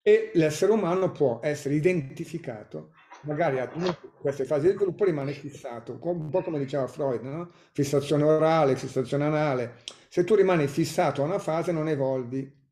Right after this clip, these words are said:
perché questa connessione con il sé può essere bello da dirsi, ma se tu hai vissuto esperienze traumatiche, se tu hai una vita difficile,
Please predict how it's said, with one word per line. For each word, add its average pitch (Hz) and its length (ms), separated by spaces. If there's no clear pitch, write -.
perché 147 240
questa 202 380
connessione 185 840
con 139 180
il 139 120
sé 117 460
può 131 140
essere 123 300
bello 165 260
da 127 140
dirsi, 117 680
ma 147 140
se 156 160
tu 220 100
hai 208 100
vissuto 143 480
esperienze 139 380
traumatiche, 123 880
se 139 240
tu 156 220
hai 143 600
una 143 240
vita 147 260
difficile, 131 920